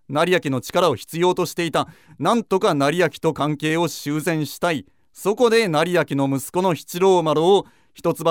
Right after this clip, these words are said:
家の養子に迎えたいという流れになったようです。弘化四年、千八百四十七年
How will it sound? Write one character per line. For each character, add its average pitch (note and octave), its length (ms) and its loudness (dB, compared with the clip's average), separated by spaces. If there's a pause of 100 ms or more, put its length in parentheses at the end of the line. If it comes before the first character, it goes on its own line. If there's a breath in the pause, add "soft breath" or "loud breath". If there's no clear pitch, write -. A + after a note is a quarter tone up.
(160)
家 D3 80 -4
の A#2+ 120 -4
養 C#3+ 260 0
子 G3 120 -6
に G3 140 -2
迎 D3+ 400 0
え F#3+ 60 -2
た G3+ 120 0
い F#3 100 -2
と C#3 120 -2
い C#3 180 0
う C3 40 -2
流 D#3 300 0
れ G3 120 0
に D3+ 160 -2
な F3+ 120 0
っ - 60 -16 (220)
た F#3 220 2
よ F3+ 380 2
う - 40 -2
で A#2+ 100 -2
す。 - 300 -14 (1900)
弘 A3+ 260 4
化 D#3+ 120 2
四 C3+ 160 2
年、 E3 320 0
千 A3+ 220 -2
八 E3+ 180 -4
百 D#3+ 160 -4
四 F#3 180 0
十 C#3 220 -2
七 D3 220 0
年 B2 260 -4